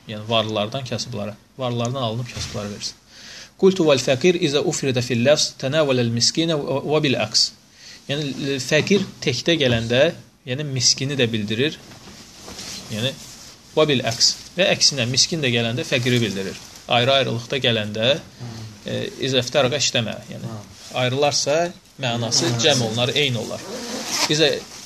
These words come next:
Speaker 1: işləmə, iftərəqə. Yəni, cəm olunarlarsa, bunlar bir yerdə gələrlərsə, fəqir və miskin bir yerdə gələrsə, bir cümlədə gələrsə, iftərəq, mənaları fərqlənər. Ayrı gələrlərsə, mənaları bir olar.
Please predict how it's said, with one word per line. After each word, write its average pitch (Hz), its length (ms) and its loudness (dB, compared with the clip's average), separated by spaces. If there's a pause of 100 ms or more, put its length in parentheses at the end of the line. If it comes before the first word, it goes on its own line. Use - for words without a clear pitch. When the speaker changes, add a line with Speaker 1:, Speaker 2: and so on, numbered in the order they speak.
(400)
Speaker 1:
işləmə, 160 500 4 (240)
iftərəqə. 120 560 0 (440)
Yəni, 151 280 -6
cəm 185 240 6
olunarlarsa, 127 720 2
bunlar 135 320 2
bir 127 160 -2
yerdə 120 320 2
gələrlərsə, 110 640 0
fəqir 131 460 2
və 120 100 4
miskin 120 400 2
bir 139 240 0
yerdə 123 240 2
gələrsə, 117 460 -2
bir 143 100 -4
cümlədə 131 400 0
gələrsə, 123 540 2 (640)
iftərəq, - 500 2 (140)
mənaları 139 500 0
fərqlənər. 117 560 -8 (600)
Ayrı 151 280 4
gələrlərsə, 131 560 2
mənaları 127 480 0
bir 127 240 -4
olar. - 220 -10